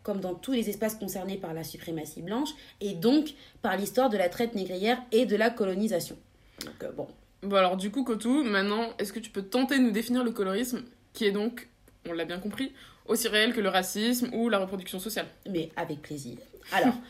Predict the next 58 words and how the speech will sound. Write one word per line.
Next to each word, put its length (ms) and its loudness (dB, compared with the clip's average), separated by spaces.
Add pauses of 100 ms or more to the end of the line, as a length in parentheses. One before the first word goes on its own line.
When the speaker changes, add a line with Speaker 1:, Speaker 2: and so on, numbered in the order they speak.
(120)
Speaker 1:
<laughs> 280 -18
pour 180 2
résumer, 540 6
c'est 180 2
une 140 4
discrimination 640 2
basée 340 4
sur 160 -2
la 60 -4
différence 360 -4
entre 360 -2 (300)
des 100 0
personnes 300 0
à 80 2
la 100 6
peau 260 0
foncée 680 0 (400)
et 300 6 (120)
à 100 6
la 80 4
peau 140 2
claire. 220 -4 (480)
Et 60 -6
c'est 100 -4
souvent 260 0
un 100 6
débat 240 2
intracommunautaire, 840 4
notamment 360 0
dans 80 0
les 80 2
communautés 420 -2
noires, 400 0
dans 80 -4
les 80 -2
communautés 380 -4
asiatiques. 560 -4 (320)
Et 80 0
on 80 0
peut 80 2
le 100 4
considérer 480 -2
comme, 260 2
euh, 160 -2
comme 200 -4
étant 200 -2
une 100 4
des 120 -4
conséquences 520 0
du 80 -4
racisme. 360 -10
C'est 120 -6
comme 160 6
un 40 4
de 60 0
ses 80 0
bébés, 260 -4
quoi. 160 -12